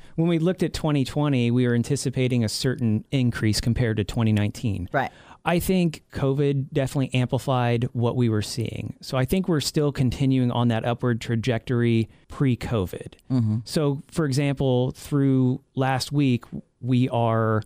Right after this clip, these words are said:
Speaker 1: keeping pace with twenty twenty still.
Speaker 2: Mm.
Speaker 1: Um, we're outpacing it in terms of overdose deaths currently.
Speaker 2: Wow.
Speaker 1: Emergency department visits are slightly up. Um, E M S activity is about, uh, same, you know, on par with what, where they were last year. So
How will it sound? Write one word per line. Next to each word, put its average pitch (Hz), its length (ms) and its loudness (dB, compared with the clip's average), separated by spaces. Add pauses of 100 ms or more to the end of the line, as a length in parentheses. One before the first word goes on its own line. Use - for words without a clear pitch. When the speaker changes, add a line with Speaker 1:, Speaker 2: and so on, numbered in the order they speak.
(100)
Speaker 1:
keeping 175 380 0
pace 139 480 -2
with 98 100 -2
twenty 110 320 0
twenty 104 340 -2
still. - 680 -4
Speaker 2:
Mm. 117 400 0 (160)
Speaker 1:
Um, 98 200 -6 (120)
we're 139 280 0
outpacing 127 640 -2
it 110 160 0
in 107 100 0
terms 113 320 -2
of 104 120 -2
overdose 110 340 0
deaths 107 580 -6
currently. - 680 -12
Speaker 2:
Wow. 92 300 -2 (180)
Speaker 1:
Emergency 139 500 2
department 147 500 0
visits 147 360 0
are 123 60 0
slightly 147 500 0
up. 143 240 0 (240)
Um, 113 200 0
E 143 120 2
M 135 80 2
S 135 200 0
activity 139 640 0
is 127 140 0
about, 123 360 0
uh, - 100 -6 (140)
same, 123 600 0 (180)
you 123 100 -2
know, 107 80 -2
on 113 200 2
par 123 260 0
with 110 80 -2
what, 123 220 -2
where 120 160 0
they 117 120 0
were 113 200 0
last 110 380 -2
year. 101 180 -4
So 117 340 -2